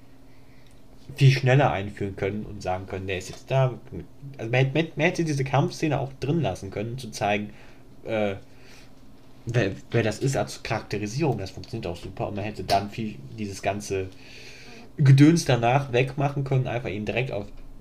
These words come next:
nach Tatooine schicken können und dann hätte man auch eine Einführung gehabt, die gut, gut genug gewesen wäre. Man hat sich natürlich jetzt dazu entschieden, das länger auszuführen, und das ist schon eindeutig bei der Intention dann dahinter, äh, Mandalorian Staffel drei auch jetzt in dieser Folge schon aufzubauen und nicht, äh, irgendwie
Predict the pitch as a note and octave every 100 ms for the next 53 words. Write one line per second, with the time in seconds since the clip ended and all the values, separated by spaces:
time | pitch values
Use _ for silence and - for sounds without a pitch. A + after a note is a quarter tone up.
0 | - - G#2+ G2+ - G#2 F#2 - - G2+
1 | G2+ G2+ G#2 D3 - G#2+ G#2 G#2 - -
2 | - - - - G#2+ A#2+ A#2 - - B2
3 | D2+ F2+ F2+ F2+ F2+ F2 F2 - F#2+ F2+
4 | - - - - A2 - - - G#2+ G#2
5 | G#2 C3 A#2 F#2+ F2+ F2+ E2+ E2+ G2+ G2+
6 | G2+ F#2 G2+ G2 G2 - F#2+ G2 - G#2+
7 | G#2+ - - - G#2 G2+ G#2 B2 C#3+ A#2+
8 | - C#3+ - D#3+ - E3 C#3+ B2 - -
9 | G#2+ G#2+ - - G2+ - G#2 G2 F#2+ -
10 | F#2 - F2+ F#2+ E2+ - F#2+ F#2+ F2 F2
11 | F#2 F#2 F2+ - - - - - G#2 F2+
12 | - - - - - A#2 A2+ G#2 G#2 G#2
13 | G2 G2 F2 F2 E2 - F2+ - F#2 -
14 | F2+ F#2 F2 - E2 - - E2 - -
15 | F2+ D#2 C#2 - E2+ E2+ - D2 E2 F2
16 | E2+ E2+